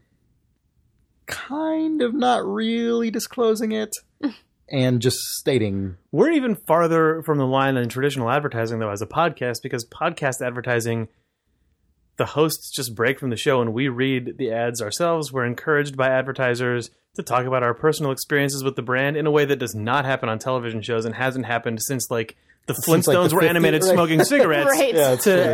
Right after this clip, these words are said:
Speaker 3: advertise
Speaker 1: Yeah.
Speaker 3: cigarettes. Like, you know, not in the episode, but, like, fades out to a commercial, then it fades up, and Fred Flintstone is sitting there saying, "I love cigarettes, you should smoke them." Like, that's,
Speaker 1: <laughs>
Speaker 3: that's the model that,
Speaker 1: Yeah.
Speaker 3: that podcast
Speaker 1: No, that's
Speaker 3: advertising
Speaker 1: true.
Speaker 3: uses, which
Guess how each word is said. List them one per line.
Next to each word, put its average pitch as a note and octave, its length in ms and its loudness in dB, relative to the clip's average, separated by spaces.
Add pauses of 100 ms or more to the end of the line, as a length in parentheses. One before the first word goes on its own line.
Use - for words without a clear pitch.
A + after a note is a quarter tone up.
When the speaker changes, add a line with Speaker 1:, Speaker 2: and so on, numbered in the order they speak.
Speaker 3:
advertise D#3+ 420 0
Speaker 1:
Yeah. - 40 0
Speaker 3:
cigarettes. D3+ 360 4
Like, C#3 180 0 (220)
you C#4 240 0
know, B2+ 240 4
not E3 300 2
in E3 80 2
the C#3 120 4
episode, D3 360 0
but, C3+ 120 -2
like, C3+ 180 -4 (840)
fades E3 260 4
out D#3 160 2
to D#3 100 2
a - 40 -2
commercial, C#3+ 340 -2
then C3 120 -2
it B2 120 -4
fades C3+ 240 -2
up, C3+ 140 2
and B2+ 180 -4
Fred C3+ 220 0
Flintstone D3 340 -2
is A#2+ 160 -4
sitting B2+ 180 -4
there A#2+ 120 -4
saying, B2 260 -4
"I B2+ 140 0
love B2+ 340 0 (160)
cigarettes, A#2 540 -4
you B2 80 -6
should A2 140 -12
smoke C3+ 360 -2
them." G2+ 160 -10
Like, A2+ 140 -6
that's, F3+ 260 0 (180)
Speaker 1:
<laughs> - 200 2
Speaker 3:
that's A3 240 2
the F3+ 140 2
model D3+ 340 4
that, C3 260 0
Speaker 1:
Yeah. B2+ 120 2
Speaker 3:
that C3+ 160 2
podcast - 80 -10
Speaker 1:
No, C4 160 2
that's C#3 220 0
Speaker 3:
advertising A#2 360 0
Speaker 1:
true. A#2 80 2
Speaker 3:
uses, A#2+ 220 -2
which B2+ 180 -2